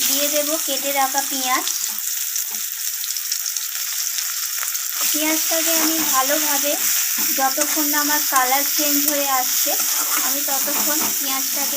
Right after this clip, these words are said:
একটু ভেজে নেব। পেঁয়াজটা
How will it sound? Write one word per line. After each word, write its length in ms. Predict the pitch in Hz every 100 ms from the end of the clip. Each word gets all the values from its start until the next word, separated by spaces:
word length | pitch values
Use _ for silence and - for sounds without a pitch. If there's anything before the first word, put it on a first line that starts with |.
| 277
একটু 160 | - 277 269
ভেজে 280 | 240 262 269
নেব। 140 | 269 254 - - - - - - - - - - - - - - - - - - - - - - - - - - - - - - - - - - - - - - -
পেঁয়াজটা 480 | 294 302 320 -